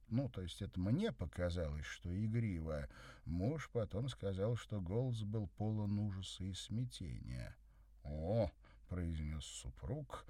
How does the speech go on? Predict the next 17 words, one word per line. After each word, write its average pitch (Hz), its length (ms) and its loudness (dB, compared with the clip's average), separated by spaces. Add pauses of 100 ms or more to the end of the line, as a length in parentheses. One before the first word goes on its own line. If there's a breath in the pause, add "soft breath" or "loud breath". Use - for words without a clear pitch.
(300 loud breath)
и, 85 100 -2
достав 87 520 0
сигарету, 85 640 0
поджёг 80 540 -4
её 80 160 -2
с - 100 -4 (160)
фильтра. 58 640 -8 (640 soft breath)
«О, 82 320 0 (1080)
как 92 240 0
интересно! 90 880 0 (640 soft breath)
Тебе 180 360 0
идёт!» 156 380 4 (360 soft breath)
И 87 80 2
открыл 135 480 2
мне 143 260 0
дверь 73 360 -2
машины. 67 760 -6